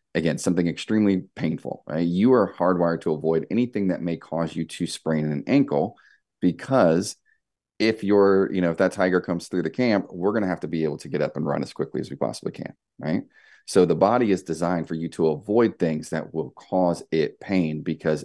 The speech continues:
if it's in pain, its ability to survive has just decreased significantly, right? <clears throat> Now, the other thing that's important to understand is that, uh, within the brain, the part of the brain that's responsible for feeling pain,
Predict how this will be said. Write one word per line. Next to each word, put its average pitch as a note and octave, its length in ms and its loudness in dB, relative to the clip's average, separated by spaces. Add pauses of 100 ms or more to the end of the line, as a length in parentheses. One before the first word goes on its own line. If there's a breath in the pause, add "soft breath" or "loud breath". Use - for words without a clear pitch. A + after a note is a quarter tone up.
if G2 200 2
it's D#2 200 -6
in D#2 160 -6
pain, F2+ 500 -2
its - 160 -8
ability D#2+ 500 -2
to E2+ 200 -8
survive E2 800 -2 (400 soft breath)
has E2 240 -2
just - 400 -2
decreased - 600 -8
significantly, - 960 -8 (720 soft breath)
right? E2+ 300 -2 (100)
<clears throat> - 480 -6
Now, E2 420 0 (580)
the F2+ 140 2
other A#2 140 4
thing A#2 140 2
that's - 160 0
important E2 340 -2
to - 100 -6
understand F#2 540 0
is - 140 -4
that, E2 300 -2 (580 loud breath)
uh, D#2+ 360 2
within F#2+ 280 2
the E2+ 60 2
brain, G#2 360 2
the - 80 -6
part B2+ 200 0
of D#3 60 -2
the C3 60 -2
brain A2 180 -2
that's F2 140 -6
responsible E2+ 520 -4
for - 140 -12
feeling D2+ 320 -4
pain, D#2+ 520 -4